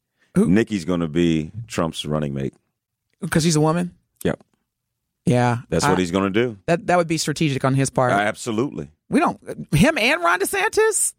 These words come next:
Speaker 1: Come on now.
Speaker 2: Yeah, no, I knew he, he
Speaker 1: Yeah.
Speaker 2: doesn't want no parts of Ron DeSantis. Uh, yeah,
Speaker 1: Yeah.
Speaker 2: he wants no parts of him. But Nikki Haley, I could totally see that because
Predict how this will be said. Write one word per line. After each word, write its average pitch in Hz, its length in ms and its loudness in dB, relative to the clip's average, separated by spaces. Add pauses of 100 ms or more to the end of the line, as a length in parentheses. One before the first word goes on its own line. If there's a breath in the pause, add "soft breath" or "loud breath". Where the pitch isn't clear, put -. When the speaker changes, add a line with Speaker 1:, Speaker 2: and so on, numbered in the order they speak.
(140)
Speaker 1:
Come 226 160 0
on - 160 -2
now. - 160 0
Speaker 2:
Yeah, 175 120 4
no, 170 180 0
I 147 240 0
knew 156 220 -2
he, 127 400 -2
he 156 80 4
Speaker 1:
Yeah. 160 160 4
Speaker 2:
doesn't 110 180 -4
want 101 180 -2
no 98 160 0
parts 90 320 0
of 82 120 -6
Ron 80 220 0
DeSantis. 78 720 -2
Uh, 78 320 0
yeah, 73 240 0
Speaker 1:
Yeah. 135 320 2
Speaker 2:
he 120 140 4
wants 87 240 0
no 80 100 -2
parts 69 300 -12
of 60 100 -14
him. - 220 -16 (380)
But 98 360 0 (720)
Nikki 127 300 0
Haley, 120 540 -2 (200)
I 95 140 -2
could 90 180 -12
totally 95 360 -4
see 87 240 -4
that 73 280 -2 (160)
because 85 760 0